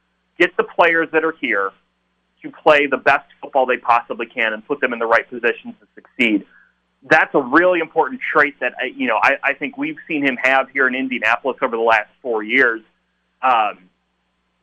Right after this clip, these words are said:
and, you know, that's something that, you know, you go in, you hire the right staff, you hire the right people around you, you have the right philosophy and the right view on the game, you can be a successful head coach. Doesn't matter if you come from the defensive side of the ball or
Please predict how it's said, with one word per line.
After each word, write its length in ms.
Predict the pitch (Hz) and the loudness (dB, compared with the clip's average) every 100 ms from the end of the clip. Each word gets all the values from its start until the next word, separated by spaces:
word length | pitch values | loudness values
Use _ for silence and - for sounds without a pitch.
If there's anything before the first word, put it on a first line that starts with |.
| _ _ _ 156 | _ _ _ -4
and, 280 | 151 147 139 | -4 -4 -6
you 80 | 156 | -2
know, 140 | 139 | 0
that's 200 | 143 151 | 0 0
something 280 | 170 170 156 | -6 -4 -2
that, 140 | 143 - | -4 -4
you 80 | |
know, 80 | 139 | -4
you 160 | 131 151 | -4 -2
go 280 | 160 175 170 | 0 2 0
in, 120 | 170 | -4
you 100 | 135 | -4
hire 180 | 151 160 | 0 0
the 100 | 160 | 0
right 200 | 143 151 - - | 0 0 -4 -4
staff, 240 | 120 135 | -2 -2
you 100 | - - | -4 0
hire 160 | 143 | 2
the 60 | 156 | 2
right 180 | 147 135 | -2 -2
people 300 | - 147 120 | -6 -2 2
around 380 | 113 127 131 123 | 4 4 0 -4
you, 220 | 123 117 _ _ _ _ | -4 -6 _ _ _ _
you 80 | - | 0
have 180 | 156 151 | 0 2
the 80 | 135 | 0
right 240 | 135 151 - | 0 0 -4
philosophy 540 | 123 127 143 - 143 | 0 0 -2 -8 -8
and 100 | 117 | -4
the 40 | |
right 200 | 110 135 - _ | 0 0 -4 _
view 280 | 120 131 143 | -8 0 0
on 120 | 123 | 0
the 60 | 107 | -4
game, 280 | 131 143 | -6 -4
you 140 | 120 151 | -4 -4
can 180 | 214 160 | -4 -2
be 160 | 208 | 0
a 100 | 165 - | 0 -2
successful 480 | - 147 143 139 127 | 0 0 0 -2 0
head 180 | 117 110 | -2 0
coach. 220 | 165 151 - - _ _ - | 0 0 -4 -20 _ _ -2
Doesn't 160 | 190 175 | -2 0
matter 220 | 147 196 | 0 0
if 80 | 139 | -4
you 80 | 113 | -2
come 180 | 127 | -2
from 120 | 117 110 | -2 -12
the 60 | |
defensive 380 | 110 123 117 113 - | -6 -2 -4 -4 0
side 140 | 110 | 0
of 80 | 107 | 0
the 60 | 107 | -2
ball 200 | 113 | 2
or 100 | 110 | 2